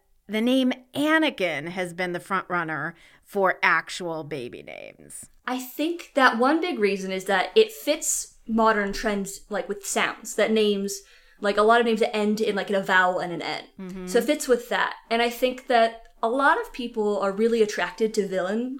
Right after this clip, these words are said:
Speaker 2: type characters.
Speaker 1: Right.
Speaker 2: But it's, it's helpful that Anakin isn't just, he's not a hundred percent a villain. He starts off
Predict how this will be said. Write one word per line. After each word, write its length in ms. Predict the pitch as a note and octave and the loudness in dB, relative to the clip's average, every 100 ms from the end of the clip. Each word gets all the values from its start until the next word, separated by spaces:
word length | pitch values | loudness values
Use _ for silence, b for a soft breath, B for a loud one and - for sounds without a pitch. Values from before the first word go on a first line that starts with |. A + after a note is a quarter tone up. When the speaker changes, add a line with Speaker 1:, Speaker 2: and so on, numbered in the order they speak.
| - - | -14 -6
Speaker 2:
type 220 | C#4 - | -6 -2
characters. 580 | C#4 C4+ C4+ C#4+ D4 D3+ | 0 0 -2 -8 -8 -12
Speaker 1:
Right. 160 | C3 - b b b b b _ | -14 -16 b b b b b _
Speaker 2:
But 140 | B3+ | 4
it's, 260 | C4 C4 - - | 4 2 -6 -4
it's 260 | B3+ B3+ | 0 0
helpful 340 | C4+ C#4+ D4 D#4 | 4 4 2 0
that 220 | C#4 - | 0 2
Anakin 400 | A#3+ B3 A#3+ B3 | 0 0 0 2
isn't 300 | A3 G#3 G#3+ | 2 2 -2
just, 420 | A3 G3 - - | -2 -2 -4 -6
he's 180 | - C4 | -4 2
not 120 | D4 | 4
a 60 | D4 | 4
hundred 320 | C4 B3 A#3 | 2 2 2
percent 260 | A3+ A3+ G3+ | 0 -2 -2
a 40 | |
villain. 280 | F3+ G3+ - - | 0 -2 -2 -10
He 300 | - - B3 | -14 -2 -2
starts 400 | A3+ C4 A#3+ A3+ | 2 6 6 6
off 380 | A#3+ A3+ A3+ | 4 4 0